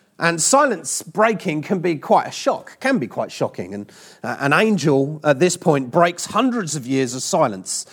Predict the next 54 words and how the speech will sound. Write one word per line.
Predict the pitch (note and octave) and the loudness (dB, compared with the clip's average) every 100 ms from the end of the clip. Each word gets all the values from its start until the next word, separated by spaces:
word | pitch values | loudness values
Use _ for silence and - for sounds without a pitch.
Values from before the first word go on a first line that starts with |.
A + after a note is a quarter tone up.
| - - | -20 -12
Uh, | C#3+ C#3 | -4 -2
and | D#3+ E3 D3+ - | 0 0 0 -2
I, | D3+ D#3+ - - - - - - | -2 -2 -8 -20 -20 -18 -12 -10
I | |
feel | - C4 | 4 6
like | F#3 D3+ | 6 2
there's | E3 | 0
a | F3 | 0
tension | - - A3 G3 C#3+ A2+ | -4 -2 -2 0 -2 -2
in | A#2 | -4
how | E3 D3 | -4 -2
Luke | C#3 D3+ D3+ D3 | 0 2 2 0
writes | C#3 D#3+ - - | 0 2 0 -8
this. | G#2+ F2+ - | -12 -12 -8
I | B2 | -8
just | B2 C#3 | -8 -6
think | D3 | -6
it's | D#3 A#2+ | -4 -6
a, | C3 - - _ - C#3 | -6 -8 -20 _ -16 -10
he, | C3+ D#3 D#3 - | -4 -4 -4 -8
he | |
kind | D3+ - G#3+ | -6 0 2
of | E3 | 4
writes | G3 F#3+ | 2 0
it | D#3+ | -6
so | - G#3 G3 | -2 0 2
matter-of-factly, | F3+ D3 C#3 - E3+ - G#2+ G#2+ | 0 0 -2 0 -2 -2 -6 0
but | C#3+ B2 - - | 0 0 -6 -8
it's | - | 2
almost | A#3+ C#4+ A3 | 6 6 6
like | F#3+ D#3+ | 4 6
there | F3+ | 4
is | E3+ | 4
a | D#3 | 0
pause | - - A#3+ F3+ C3+ | 2 6 6 6 2
there. | D#3 C#3+ A2+ | 2 2 2
You | B2+ | -2
see | D#3 - D#3+ B2+ | -4 0 -2 0
Zechariah | D#3 F3 F3 C#3+ | -4 4 6 6
walking | C#3+ G3 G3 E3 | 6 4 2 -4
into | D3 E3 | -4 0
the | D#3 | 0
room, | A#2+ | -2
just | E3 D#3+ | -6 -8
stopping | - D#3+ D3+ B2+ | -6 -6 -6 -4
dead | D3 A2+ | -2 -2
and | A#2 | -6
like, | G#2 - _ | -10 -14 _
"What | A2 A#2+ D#3 - | -16 -4 -2 -2
is | G#2 | -8
that?" | B2 G2 - _ _ - | -8 -8 -12 _ _ -14
It's | C#3 | -6
an | D3+ | 0
angel. | C#3+ G3+ D#3 G2 D#2+ | 2 2 2 -4 -10